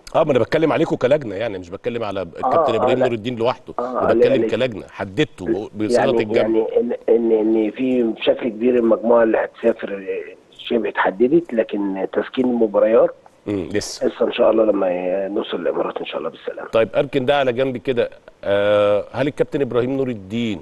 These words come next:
Speaker 1: المدير الفني للجنه الحكام هيترشح لانتخابات اتحاد الكرة الجاية،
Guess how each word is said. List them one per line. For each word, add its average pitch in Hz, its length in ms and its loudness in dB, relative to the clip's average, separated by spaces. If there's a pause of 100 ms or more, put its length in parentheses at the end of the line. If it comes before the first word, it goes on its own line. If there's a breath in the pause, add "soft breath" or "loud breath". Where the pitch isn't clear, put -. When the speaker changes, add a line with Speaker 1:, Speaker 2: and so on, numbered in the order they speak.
(120)
Speaker 1:
المدير 95 320 -6
الفني 123 600 -2 (100)
للجنه 107 420 -4
الحكام 101 600 -2 (960 soft breath)
هيترشح 135 580 0
لانتخابات 131 440 -4
اتحاد 139 280 -4
الكرة 139 240 0
الجاية، 151 360 2